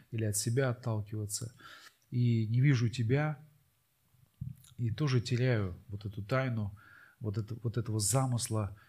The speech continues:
полноты зрелости в Тебе, когда Ты в центре, Ты в фокусе, и Тебя достаточно, и Ты есть абсолютная истина и мерило для принятия всех моих жизненных решений.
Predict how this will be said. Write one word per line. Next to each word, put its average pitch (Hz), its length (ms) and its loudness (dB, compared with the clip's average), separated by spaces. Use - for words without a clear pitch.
полноты 117 600 0
зрелости 117 640 0
в - 80 -14
Тебе, 131 300 -4
когда 113 440 -2
Ты 170 200 2
в - 80 -8
центре, 104 500 0
Ты 165 140 2
в - 80 -4
фокусе, 135 640 0
и 143 120 2
Тебя 135 280 4
достаточно, 101 840 -2
и 156 100 0
Ты 156 140 2
есть 123 300 4
абсолютная 120 680 -4
истина 117 500 -2
и 151 100 4
мерило 139 680 8
для 117 600 4
принятия 127 500 0
всех 117 300 -4
моих 110 200 -2
жизненных 104 520 -4
решений. 87 460 -6